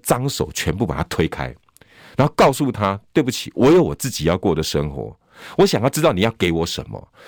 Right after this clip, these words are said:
可不可以在二零二二这一场选举里面，在资讯这么发达的时候，大家把选-，贤与能找回来？罗有志，哇，你好打高空哦。没有，那只是我一个期望而已啊。也许在我们 YouTube，在我们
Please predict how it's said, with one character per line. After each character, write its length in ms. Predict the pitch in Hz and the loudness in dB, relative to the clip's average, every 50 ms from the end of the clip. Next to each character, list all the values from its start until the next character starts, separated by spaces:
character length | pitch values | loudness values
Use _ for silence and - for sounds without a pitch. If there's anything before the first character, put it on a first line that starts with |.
| - - - | -20 -12 0
可 120 | - - | 0 0
不 80 | 190 254 | 0 2
可 120 | - 247 | 4 4
以 60 | 196 151 | 4 4
在 140 | - 165 | 4 2
二 100 | 156 170 | 4 4
零 160 | 147 131 135 147 | 2 2 2 4
二 160 | 147 151 156 | 4 4 4
二 60 | 143 | 4
这 180 | - - 220 196 | 2 4 2 2
一 60 | 180 | 2
场 200 | - - 95 85 | 0 -4 -6 -4
选 240 | - - 104 98 120 | -2 0 0 0 2
举 180 | 120 123 120 | 2 0 0
里 120 | 101 76 67 | 0 0 0
面， 260 | 78 107 110 - - - | 2 2 2 2 2 2
在 100 | 196 180 | 0 0
资 240 | 175 - - 196 | 0 0 -4 -4
讯 180 | 190 - 202 180 | -2 0 0 0
这 80 | 170 185 | 2 2
么 80 | 160 | 0
发 220 | 139 - 143 135 135 | 2 2 0 0 2
达 140 | 120 101 | 0 0
的 80 | 87 90 | 0 0
时 160 | 87 - 87 | 0 2 2
候， 120 | 95 98 - - - - - - - | 2 2 0 -2 -12 -18 -18 -14 0
大 140 | - 208 | 0 2
家 100 | 190 202 | 2 4
把 100 | 170 - | 2 2
选-， 380 | 101 - - - - - 110 98 - | -2 0 0 2 2 2 0 -2 -4
贤 360 | - - - 120 107 120 143 - | -4 0 2 2 2 2 0 -2
与 180 | - 104 87 78 | 0 0 2 2
能 260 | 78 76 78 87 - - | 2 2 2 0 0 0
找 120 | - 76 | -2 -2
回 140 | 64 78 76 | 0 0 -2
来？ 180 | 65 65 67 - - | -2 -4 -6 -6 -2
罗 140 | - 95 101 | 2 2 2
有 60 | 85 | 2
志， 200 | - 101 90 - - | 0 -2 -4 -4 -4
哇， 200 | 80 76 65 65 | -8 -8 -6 -8
你 60 | 76 71 | -8 -8
好 160 | - 73 73 - - | -4 -6 -6 -6 -6
打 160 | - - - | -10 -10 -10
高 200 | - - 67 78 78 | -6 -4 -4 -4 -4
空 300 | - - - - 143 - | -6 -8 -10 -8 -8 -8
哦。 140 | - - - _ _ _ _ | -12 -14 -16 _ _ _ _
没 140 | - - 69 | -6 -4 -4
有， 120 | 69 65 - - _ _ _ _ _ _ _ _ _ _ _ | -4 -6 -8 -14 _ _ _ _ _ _ _ _ _ _ _
那 80 | _ 185 | _ -2
只 120 | 175 - | -2 -2
是 120 | 87 - 147 | 0 2 2
我 140 | 101 69 71 | 2 2 2
一 20 | |
个 80 | 71 90 | 0 0
期 280 | - - - - 73 | -2 -2 -4 0 2
望 200 | 80 85 80 76 | 2 2 0 -2
而 140 | 71 69 69 | -4 -4 -4
已 140 | 65 57 52 | -4 -6 -10
啊。 80 | - - _ _ _ _ - - - - - - - - | -14 -18 _ _ _ _ -20 -20 -20 -20 -20 -20 -4 2
也 140 | 110 117 147 | 4 4 4
许 300 | 147 - - 78 - - - _ _ _ _ _ _ _ _ _ _ _ - | 4 0 -4 -6 -8 -8 -16 _ _ _ _ _ _ _ _ _ _ _ 0
在 140 | - 139 110 | 2 4 4
我 60 | 87 | 4
们 120 | 80 85 | 2 2
YouTube， 480 | 80 98 101 - - 110 87 - - - - - _ | 2 2 0 2 0 -2 -2 -2 -8 -10 -10 -16 _
在 160 | - 139 123 90 | 2 2 2 2
我 60 | 78 | 0
们 320 | 69 71 78 78 76 64 | -2 -2 -2 -2 -2 -4